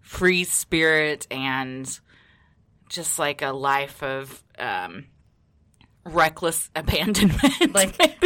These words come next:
Speaker 2: you're, like, thinking, like, Almost Famous style.
Speaker 1: Yeah. Oh, man. Such a good movie. Yeah. I would love to be,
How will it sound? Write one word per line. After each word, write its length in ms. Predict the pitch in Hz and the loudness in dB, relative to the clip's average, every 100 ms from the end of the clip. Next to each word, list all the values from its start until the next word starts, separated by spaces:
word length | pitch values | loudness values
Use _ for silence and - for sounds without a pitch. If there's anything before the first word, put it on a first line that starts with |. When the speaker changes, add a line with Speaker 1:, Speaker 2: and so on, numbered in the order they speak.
| 320 | 4
Speaker 2:
you're, 80 | |
like, 160 | 226 240 | 4 2
thinking, 280 | 233 202 170 | 2 2 2
like, 180 | 156 147 | 0 2
Almost 380 | 165 165 156 - | 0 0 -2 -4
Famous 340 | 156 156 147 | -4 -4 -6
style. 400 | - 139 123 127 | -8 -8 -6 0
Speaker 1:
Yeah. 360 | 202 220 214 165 | 6 8 8 8
Oh, 320 | 170 175 160 | 8 8 6
man. 420 | 156 147 135 139 - | 4 -2 -2 -6 -14
Such 280 | - 160 | -12 -12
a 40 | 123 | -10
good 140 | 117 | -12
movie. 380 | 92 90 - 160 - | -12 -14 -16 -18 -6
Yeah. 260 | - 104 - | -2 0 2
I 360 | 165 180 185 | 4 6 4
would 340 | 180 - 175 156 | 2 -2 -4 2
love 200 | 147 - | 0 0
to 100 | 151 | -8
be, 480 | 143 139 131 135 | -4 -4 -4 -8